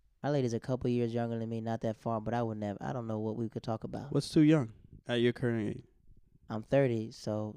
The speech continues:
Speaker 1: twenty-one is way too young.
Speaker 2: What? Uh, well, okay, so what's
Speaker 1: <clears throat>
Speaker 2: okay? What's acceptable?
Speaker 1: Twenty-five, twenty-six.
Speaker 2: I heard
Speaker 1: <clears throat>
Speaker 2: somewhere that you don't even really become an adult until you're twenty-seven.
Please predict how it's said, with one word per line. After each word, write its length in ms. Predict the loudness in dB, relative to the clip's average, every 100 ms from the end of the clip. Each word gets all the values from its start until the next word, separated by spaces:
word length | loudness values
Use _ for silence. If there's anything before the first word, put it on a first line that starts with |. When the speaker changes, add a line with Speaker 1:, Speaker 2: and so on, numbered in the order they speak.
| -10
Speaker 1:
twenty-one 460 | -6 -4 -2 -2 -2
is 100 | -2
way 140 | -2
too 160 | -2 -6
young. 240 | -6 -10 -18 _ _ _ _ _
Speaker 2:
What? 240 | -4 -2 -2
Uh, 60 | 0
well, 140 | 0
okay, 280 | 2 0 0
so 160 | -2 -2
what's 380 | 0 -2 -4 -2
Speaker 1:
<clears throat> 60 | 4
Speaker 2:
okay? 400 | 4 4 2 -2 -12 -10
What's 120 | -6
acceptable? 540 | -2 -2 -4 -8 -12 _ _ -20 _ _ _ _ _ _ _ _ _ _ _ _
Speaker 1:
Twenty-five, 560 | -6 -4 -4 -4 -6 -6
twenty-six. 680 | -6 -6 -6 -8 -8 -12 -20 _ -20 -20 -20 -20 _ _ _ _ -4
Speaker 2:
I 520 | 2 4 6 6 4 6
heard 220 | 4 6
Speaker 1:
<clears throat> 80 | 6
Speaker 2:
somewhere 400 | 8 8 8 8
that 240 | 6 6
you 500 | 6 4 6 4 2
don't 340 | 2 2 4
even 300 | 2 0 2
really 200 | 4 4 4
become 340 | 0 0 0
an 80 | 0
adult 380 | 2 4 4 4
until 200 | 0 2
you're 160 | 0
twenty-seven. 1200 | -2 -4 -2 -2 -2 -8 -2 0 0 -6 -12